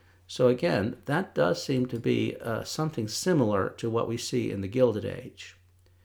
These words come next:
And I also try to reduce in slide six the problem to three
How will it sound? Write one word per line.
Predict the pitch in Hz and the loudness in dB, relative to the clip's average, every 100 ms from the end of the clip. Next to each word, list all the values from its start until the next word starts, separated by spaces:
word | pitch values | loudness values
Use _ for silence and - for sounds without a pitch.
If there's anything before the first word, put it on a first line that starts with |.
| _ _ _ _ _ _ _ | _ _ _ _ _ _ _
And | 165 170 | 0 4
I | 175 185 | 6 4
also | 208 190 | 2 0
try | 160 - 143 139 | -2 2 4 6
to | |
reduce | 123 117 123 135 - | 4 4 4 2 2
in | 110 107 107 | -4 -4 -4
slide | 123 110 101 - | 0 2 2 -2
six | - 160 - - | 2 2 2 -6
the | 117 | -6
problem | - 123 117 117 123 123 | 0 4 4 4 0 0
to | 98 | -6
three | 95 - 156 156 139 147 156 | -10 -8 0 2 2 0 -6